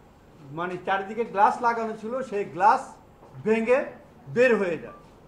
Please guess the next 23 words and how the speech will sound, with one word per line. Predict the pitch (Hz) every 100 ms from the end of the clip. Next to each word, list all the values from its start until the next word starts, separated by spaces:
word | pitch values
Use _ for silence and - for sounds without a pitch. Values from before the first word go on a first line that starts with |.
| - -
তো | 196
এইখানে | 240 - 262 285 285 294 - - - -
একটা | 190 190 - 247 254 - - - - - - - - -
কথা | 190 208 240
আমরা | 247 240
শুনেছি, | 220 196 233 262 - 202 - - - - -
এটা | 175 226
আমরা | 214
কনফার্ম | 214 208 214 208 233 247
করতে | 254 - 190
পারিনি। | 185 147 120 107 - - - - - -
কে | 202 254
বলেছে | 277 254 254 247 247 269
যে | 240
বাড়িতে | - 196 214 233
একটা | 220 214
শ-, | - 175
ভিতর | 196 202 240
থেকে | 233
একটা | 226 226
শব্দ | 208 196 196 214
হয়, | 202 233 - - - - - - - -
"জাগো | 185 196 196 247 294 -